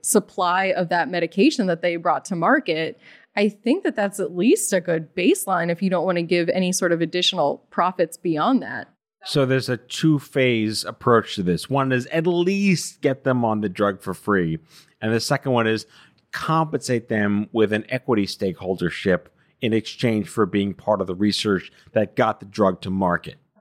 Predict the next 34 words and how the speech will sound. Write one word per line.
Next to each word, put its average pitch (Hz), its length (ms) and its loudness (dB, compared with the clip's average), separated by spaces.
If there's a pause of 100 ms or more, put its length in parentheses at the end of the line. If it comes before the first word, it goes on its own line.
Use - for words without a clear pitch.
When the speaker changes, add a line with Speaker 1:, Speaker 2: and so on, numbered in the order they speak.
(140)
Speaker 1:
See, - 180 0
you 539 200 4
said 277 280 -2
so 277 240 0
many 294 220 0
big 254 240 0
words 247 340 0
in 214 80 -4
a 214 80 -4
row. 214 320 2
Speaker 2:
Ah, 139 200 2
syllables. 214 1300 0 (360)
<laughs> - 360 -20
That's 135 260 2
our 101 120 4
show. 87 380 -2 (260)
Syllables. 117 920 -2 (420)
Value 131 340 0
exchange 117 640 -2 (160)
and 113 140 0
recompense. 82 800 -2
Speaker 1:
Uh, 220 260 2 (120)
just - 260 -8
sounds 302 240 -2
like 427 100 2
a 302 80 2
Schoolhouse 220 540 0
Rock 160 340 -2
episode. 170 540 -2 (460)
Speaker 2:
Now 139 180 0
I 151 80 2
gotta 131 160 0
find 123 320 -2
the, 101 340 0